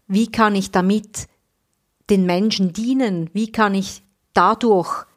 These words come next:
jemandem etwas Gutes tun, weil das ist meiner Meinung nach Sinn und Zweck eines,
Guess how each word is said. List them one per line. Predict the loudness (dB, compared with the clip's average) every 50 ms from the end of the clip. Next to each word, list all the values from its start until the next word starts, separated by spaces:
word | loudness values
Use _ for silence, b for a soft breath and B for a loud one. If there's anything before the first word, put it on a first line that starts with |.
| _ _ _
jemandem | -4 0 2 4 4 4 4 2 0 0 -2 -4 -4
etwas | -2 -4 -4 -2 -4 -4 -4 -4
Gutes | -4 -4 -4 -2 -2 -2 -4 -2 -2
tun, | 0 0 0 0 0 -2 -4 -6 _ _ _ _ _
weil | -2 0 0 0 -2 -4 -8
das | -8 -6 -6 -6
ist | -6 -2
meiner | 0 0 2 2 2
Meinung | 2 2 2 2 2 2 2
nach | 2 2 0 0 -2 -4 -10 -8
Sinn | -4 -2 -2 0 0
und | -2 -2 0
Zweck | 0 0 -2 -2 -4 -6
eines, | -4 -2 0 0 -2 -4 -6